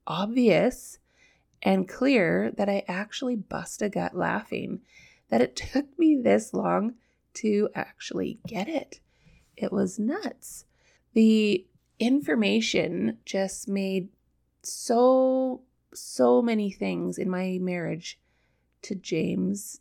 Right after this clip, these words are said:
just make sense. And not only was us discovering that he was undiagnosed A D H D,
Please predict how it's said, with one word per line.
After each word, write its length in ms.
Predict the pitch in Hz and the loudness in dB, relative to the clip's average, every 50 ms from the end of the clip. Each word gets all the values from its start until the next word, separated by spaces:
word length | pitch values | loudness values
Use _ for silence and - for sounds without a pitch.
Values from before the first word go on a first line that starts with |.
| _ | _
just 380 | - - 180 180 180 - - - _ - | -12 -10 -10 -10 -10 -12 -14 -16 _ -12
make 300 | 170 156 - 220 _ - | -12 -12 -12 -14 _ -18
sense. 880 | - - - - - - 320 392 349 233 - - - - - - - _ _ - - - - - - _ _ _ - | -18 -16 -16 -16 -10 -8 -6 -4 -4 -6 -6 -6 -10 -14 -14 -14 -16 _ _ -20 -20 -20 -20 -20 -20 _ _ _ 2
And 520 | 220 220 220 220 220 220 214 214 214 202 - _ _ _ _ _ _ _ _ _ _ _ _ _ | 2 4 4 4 4 4 2 2 0 -4 -6 _ _ _ _ _ _ _ _ _ _ _ _ _
not 400 | 220 214 220 233 247 269 294 330 | 4 4 6 6 6 4 4 6
only 560 | 311 262 262 254 240 208 180 175 180 180 - - | 6 6 6 6 4 4 4 4 2 2 0 0
was 340 | - 190 190 185 185 175 - - | 0 4 4 4 4 2 2 0
us 280 | 185 185 185 - - - | 0 0 0 -4 -8 -6
discovering 920 | - 180 - - - - 196 190 190 208 202 196 175 165 165 165 170 - - | -8 -8 -6 -8 -2 0 2 2 2 2 0 0 0 0 -2 -2 -4 -6 -6
that 240 | - 175 175 - - | -4 -2 -2 -2 -2
he 340 | - - - 214 202 202 196 | -6 -8 -2 0 2 4 4
was 580 | 190 190 175 185 180 170 170 185 - - - _ _ _ _ _ - | 4 4 4 2 2 0 -2 -4 -10 -16 -18 _ _ _ _ _ -4
undiagnosed 1000 | 196 185 196 208 196 196 196 190 190 180 170 180 220 285 285 - - - - - - _ _ | -2 0 0 2 2 0 0 0 -2 -2 0 0 0 0 -2 -6 -12 -16 -18 -20 -20 _ _
A 100 | 190 185 | 0 0
D 140 | 180 185 | 2 2
H 200 | 180 170 - - | 0 0 -2 -6
D, 340 | - 185 180 220 269 330 - | -2 -2 0 0 0 -2 -4